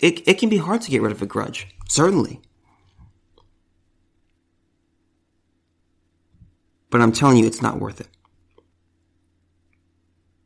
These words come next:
This, this little girl is gone. And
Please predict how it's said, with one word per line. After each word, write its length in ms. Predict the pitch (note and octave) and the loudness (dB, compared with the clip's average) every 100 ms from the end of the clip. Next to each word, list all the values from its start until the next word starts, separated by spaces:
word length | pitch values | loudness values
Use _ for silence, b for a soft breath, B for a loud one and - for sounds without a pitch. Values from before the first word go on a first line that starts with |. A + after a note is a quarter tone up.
| _ _ _ _ _ _ _ _ _ | _ _ _ _ _ _ _ _ _
This, 260 | A2 C3+ C3 | 0 0 2
this 320 | B2+ B2 - | -2 -2 0
little 160 | A#2 | 0
girl 240 | A2+ A#2 A#2 | 2 2 2
is 80 | G#2+ | 2
gone. 400 | A#2+ B2 A2 - _ _ _ _ | 0 0 -2 -12 _ _ _ _
And 560 | A#2+ A2+ G#2+ G#2 A2 | 0 2 2 0 -2